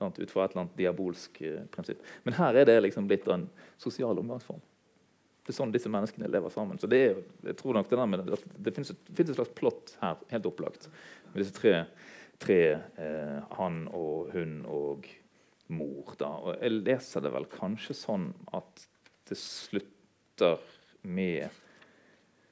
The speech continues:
mors begravelse, eller noe sånt. Siste diktet. Eller, det, det er bare min spekulasjon her, da. Båregry,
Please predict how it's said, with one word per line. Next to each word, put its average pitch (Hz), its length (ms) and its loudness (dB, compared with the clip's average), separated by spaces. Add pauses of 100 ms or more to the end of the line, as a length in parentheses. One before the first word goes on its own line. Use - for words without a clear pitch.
(720)
mors 90 1120 -6 (320)
begravelse, - 840 -8 (920)
eller 80 260 -4
noe - 120 -10
sånt. - 400 -14
Siste 87 580 2
diktet. 85 420 -4
Eller, 107 360 4
det, 110 120 2
det 113 120 6
er 98 60 4
bare 113 180 6
min 90 220 2
spekulasjon 90 500 0
her, - 180 -6
da. - 40 -6 (420)
Båregry, 110 960 4